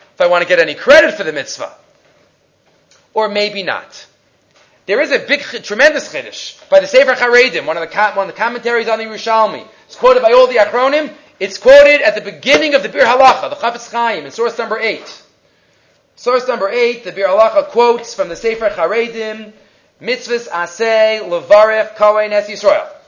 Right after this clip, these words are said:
That we know, it's a Mitzvahs Aseh D'Oraisa. Amar Lahem, for the Kohen to give a bracha to Am Yisrael. Shne'emar,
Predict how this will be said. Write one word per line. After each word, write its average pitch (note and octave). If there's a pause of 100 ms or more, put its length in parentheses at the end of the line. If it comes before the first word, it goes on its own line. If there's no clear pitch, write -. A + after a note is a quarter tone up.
(280)
That G#3
we A#3
know, G#3+
it's D3+
a D#3
Mitzvahs A#3
Aseh A#3
D'Oraisa. G3+ (300)
Amar A3+
Lahem, A3
for G3
the E3+
Kohen B3
to A3
give F#3
a E3+
bracha A3+
to G3+
Am F#3+
Yisrael. B2 (260)
Shne'emar, G#3